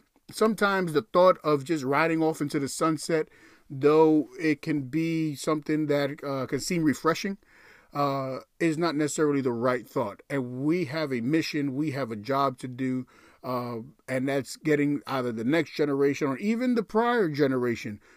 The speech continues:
to the place in which God has called them to be, to do what God has called them to do, to be who God's called them to be. Um, and just, you know, it's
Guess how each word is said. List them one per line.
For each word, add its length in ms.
to 120
the 100
place 460
in 200
which 240
God 280
has 160
called 320
them 140
to 120
be, 300
to 160
do 360
what 200
God 200
has 160
called 260
them 100
to 120
do, 320
to 120
be 300
who 160
God's 300
called 260
them 140
to 120
be. 300
Um, 360
and 140
just, 340
you 100
know, 220
it's 160